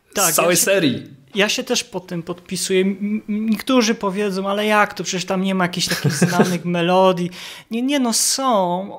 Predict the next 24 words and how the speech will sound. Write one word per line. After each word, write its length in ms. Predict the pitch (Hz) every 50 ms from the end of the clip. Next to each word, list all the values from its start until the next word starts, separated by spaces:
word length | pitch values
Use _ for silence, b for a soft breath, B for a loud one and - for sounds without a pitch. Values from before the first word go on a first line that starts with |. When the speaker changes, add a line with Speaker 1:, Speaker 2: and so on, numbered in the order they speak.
| - -
Speaker 1:
tylko 240 | - 214 196 - 202
te, 300 | 196 - - - - 180
są 240 | - - 240 247 220
poukrywane, 960 | - 220 202 185 185 - 196 190 170 175 175 170 170 170 175 185 196 220 233 B B B B B B B B -
ale 400 | 190 185 190 190 196 - - 180 - - _ 220 208 196 - -
pierwszy 340 | - - 226 226 - - 233
raz 200 | 208 214 208 208
dostajemy 880 | - 202 - - - 196 196 196 208 208 208 202 202 202 202 202 202 202 196 B B B B B
na 120 | 180 180 180
wysokim 440 | 196 185 - - 202 - 208 185
poziomie 460 | 175 - 190 180 175 185 185 185 185 180
tak 200 | - 190 185 -
przygotowaną 680 | - - 190 170 185 180 - 180 170 180 175 180 180
ścieżkę 440 | 175 - - - 175 - - - 180
dźwiękową. 260 | 180 170 180 190 185
Zresztą 320 | 190 190 - - - 214 202
też 280 | - - 220 190 185
widać, 340 | 180 180 226 214 202 196 180
że 80 | 175 160
sama 380 | - - 202 196 190 180 175
gra 360 | 170 165 180 180 185 185 185
i 80 | 170 180
sama 340 | - - 185 180 180 185 175
muzyka, 520 | 175 175 165 170 190 190 - 196 190 180